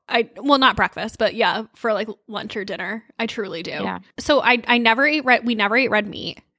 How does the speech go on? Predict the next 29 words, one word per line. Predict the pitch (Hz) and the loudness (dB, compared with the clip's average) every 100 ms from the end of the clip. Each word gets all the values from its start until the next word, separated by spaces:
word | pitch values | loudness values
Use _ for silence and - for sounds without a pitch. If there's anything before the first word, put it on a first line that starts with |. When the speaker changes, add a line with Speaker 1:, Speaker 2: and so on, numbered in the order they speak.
| - | 2
Speaker 1:
And | 233 | 4
I, | 220 | 4
like, | 220 | 4
didn't | 233 233 - | 2 0 0
have | - 214 220 | -2 0 0
red | 220 | -2
meat | 214 190 | -2 -6
until | 220 208 202 | -6 -4 0
I | 202 214 | 0 0
went | 208 202 | -2 -4
to | |
college. | - - 196 240 277 - | -4 0 4 4 2 0
And, | - 214 202 202 - - - | 0 0 0 -4 -12 -16 -2
um, | 233 226 208 190 185 _ - | 2 4 2 -2 -10 _ 0
I've | 247 | 0
grown | 247 269 | 4 6
out | 262 190 | 6 4
of | 240 | 0
this | 285 - | -2 2
now, | 320 320 | 2 4
but | 254 - | 4 2
I | 233 | 0
think | 247 220 | -2 -4
because | 277 294 | -2 0
I | 285 | 2
didn't | 208 202 | 0 -2
have | - 190 | -2 0
red | 208 | 0
meat | 233 | 0